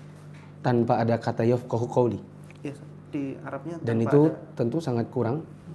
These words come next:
Speaker 1: karena yang diinginkan dari al-fiqhu lughatan justru pada ayat yafqahu qaulinya. Sedangkan penerjemahnya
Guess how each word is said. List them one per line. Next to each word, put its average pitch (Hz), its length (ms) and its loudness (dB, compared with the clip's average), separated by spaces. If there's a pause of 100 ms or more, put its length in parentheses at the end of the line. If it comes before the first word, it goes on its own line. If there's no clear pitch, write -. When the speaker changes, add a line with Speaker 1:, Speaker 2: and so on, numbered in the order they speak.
(920)
Speaker 1:
karena 123 420 4
yang 127 220 4
diinginkan 127 480 6
dari 123 240 4
al-fiqhu 143 640 4
lughatan 123 640 2
justru 120 400 0
pada 123 400 4
ayat 123 320 2
yafqahu 139 640 0
qaulinya. 139 480 6 (880)
Sedangkan 117 480 4
penerjemahnya 123 720 4